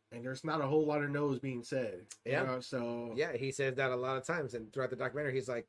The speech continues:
Speaker 2: "No one told me no."
Speaker 1: And, and this
Speaker 2: Ever.
Speaker 1: is the point, too, what we're getting at, too, is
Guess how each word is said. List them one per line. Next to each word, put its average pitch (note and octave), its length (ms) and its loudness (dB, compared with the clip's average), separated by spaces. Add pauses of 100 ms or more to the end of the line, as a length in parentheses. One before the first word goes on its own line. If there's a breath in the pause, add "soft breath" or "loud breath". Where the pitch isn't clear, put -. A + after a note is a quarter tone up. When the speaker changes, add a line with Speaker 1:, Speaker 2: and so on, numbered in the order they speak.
(180)
Speaker 2:
"No B2+ 340 -2
one G3+ 140 0
told D#3+ 120 2
me C3 80 -2
no." C#3+ 280 0
Speaker 1:
And, F3 180 2
and E3+ 180 2
this G3 140 2
Speaker 2:
Ever. F3+ 160 8
Speaker 1:
is F3+ 80 6
the A#2+ 60 2
point, G3+ 240 4
too, F3+ 180 4
what D#3 300 4
we're D#3 160 6
getting D#3 240 2
at, B2+ 120 -2
too, C3+ 260 -2
is - 160 -16